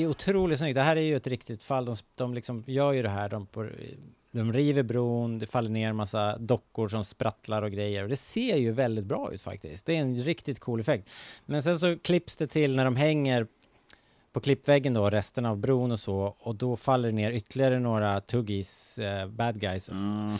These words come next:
Speaker 1: Och den effekten är ju askass, liksom. Så att det förstör tyvärr lite grann, tycker jag.
Speaker 2: Ja, det är lite svajiga effekter generellt i den här filmen, om man jämför
Speaker 1: Mm,
Speaker 2: med
Speaker 1: faktiskt.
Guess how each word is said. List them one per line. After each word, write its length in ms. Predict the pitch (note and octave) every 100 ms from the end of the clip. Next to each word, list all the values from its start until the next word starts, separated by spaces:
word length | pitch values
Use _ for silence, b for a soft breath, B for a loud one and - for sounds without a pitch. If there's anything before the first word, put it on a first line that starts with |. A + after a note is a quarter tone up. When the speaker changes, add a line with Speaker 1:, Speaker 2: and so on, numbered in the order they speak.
| B
Speaker 1:
Och 200 | B C3
den 420 | A#2+ A2+ E3+ F#3 F3
effekten 600 | - F#2+ - G#2 G2 F#2
är 160 | A2+ G#2+
ju 160 | G#2 -
askass, 840 | C3+ G#2+ - - - F3+ - - - -
liksom. 460 | - F#2+ - F#2 G#2
Så 100 | B2+
att 100 | A2
det 140 | D3
förstör 540 | C#3 C#3+ - A#3 D#4+ A3
tyvärr 240 | G#2 F#2 F2+
lite 220 | F#2+ G#2
grann, 260 | F#2+ F#2
tycker 160 | F2+ F#2+
jag. 100 | F2+ - b
Speaker 2:
Ja, 540 | G2+ G2+ G2+ G2+ G2+ G2+ -
det 200 | B2+ D#3
är 40 |
lite 200 | D#3 A2+
svajiga 340 | - B3 D#3
effekter 400 | A#2 A#2 - B2 C3+
generellt 300 | B2+ D3 -
i 40 |
den 60 | F3
här 60 |
filmen, 300 | - E2 - - -
om 60 | G#2
man 100 | B2+
jämför 220 | D3 D3+
Speaker 1:
Mm, 80 | -
Speaker 2:
med 180 | E2+ E2 -
Speaker 1:
faktiskt. 520 | C3+ - - - -